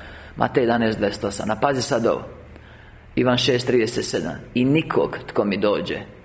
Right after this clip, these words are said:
ja neću odbaciti.” Meni vam to govori da su vrata uvijek otvorena i da svi mogu doći, jel tako? I da on nikog neće odbaciti.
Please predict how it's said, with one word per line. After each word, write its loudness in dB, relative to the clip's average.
ja 2
neću -2
odbaciti.” -4
Meni 4
vam 2
to 2
govori 4
da 2
su 0
vrata 2
uvijek 4
otvorena 2
i 2
da 2
svi 0
mogu 0
doći, -2
jel -2
tako? 2
I 0
da 4
on 2
nikog 2
neće 2
odbaciti. 0